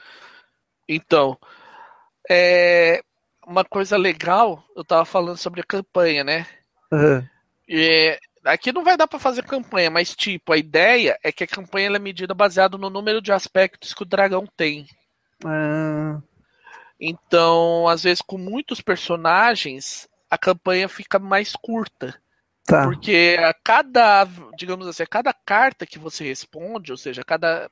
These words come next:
Speaker 1: porque pensa que cada carta é uma aventura.
Speaker 2: Certo.
Speaker 1: E a cada carta que você responde, o, o dragão vai aprender alguma coisa. E a
Speaker 2: Certo.
Speaker 1: ideia é que cada vez que ele aprende alguma coisa, gera um aspecto. E um,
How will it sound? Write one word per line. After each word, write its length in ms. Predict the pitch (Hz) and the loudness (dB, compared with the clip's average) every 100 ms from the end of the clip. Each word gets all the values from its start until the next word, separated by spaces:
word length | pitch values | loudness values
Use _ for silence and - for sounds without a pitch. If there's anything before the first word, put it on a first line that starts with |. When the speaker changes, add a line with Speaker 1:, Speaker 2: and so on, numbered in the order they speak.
| - | -18
Speaker 1:
porque 240 | 190 226 214 | -6 -6 -4
pensa 280 | - 302 311 | -4 -4 -6
que 100 | - | -6
cada 240 | - 277 | 0 2
carta 320 | 254 240 233 226 | 2 2 0 -2
é 40 | |
uma 100 | 220 | -8
aventura. 600 | 214 240 - - - 113 _ _ _ - | -6 -8 -10 -20 -20 -20 _ _ _ -10
Speaker 2:
Certo. 560 | - 160 131 120 143 - _ _ _ | 2 4 4 0 -8 -10 _ _ _
Speaker 1:
E 220 | 185 180 180 | -10 0 0
a 60 | |
cada 280 | - 311 320 | 2 2 2
carta 340 | - 254 226 | 2 0 0
que 160 | 196 - | -8 -8
você 280 | 180 170 175 | -10 -8 -6
responde, 1000 | 143 - - 196 233 226 175 151 135 - _ _ _ _ | -6 -8 -10 -2 -2 -2 -6 -12 -12 -16 _ _ _ _
o, 680 | - 156 156 156 156 156 160 - - | -16 -8 -4 -2 -2 -2 -4 -6 -8
o 80 | |
dragão 460 | 170 202 190 185 175 | 0 2 2 0 0
vai 160 | 196 196 | 2 2
aprender 340 | 202 202 196 | 0 -4 -2
alguma 280 | 190 202 247 | -4 -4 -8
coisa. 580 | - 240 180 135 - 123 _ _ _ _ _ - | -2 -2 0 -4 -12 -16 _ _ _ _ _ -6
E 60 | 170 | 0
a 40 | |
Speaker 2:
Certo. 120 | 151 | 2
Speaker 1:
ideia 200 | 139 185 | 2 2
é 60 | 202 | 0
que 140 | 240 | -6
cada 340 | - 196 - 302 | -8 -6 -6 -6
vez 160 | 208 202 | -8 -8
que 100 | - | -4
ele 80 | 190 | -4
aprende 280 | - 175 170 | -4 -6 -8
alguma 260 | 170 180 | -8 -6
coisa, 240 | 185 175 170 | -4 -4 -2
gera 160 | 190 | -4
um 100 | 208 | -2
aspecto. 540 | 247 - 202 170 - 175 | -6 -2 0 0 -2 -14
E 20 | |
um, 140 | 175 | -14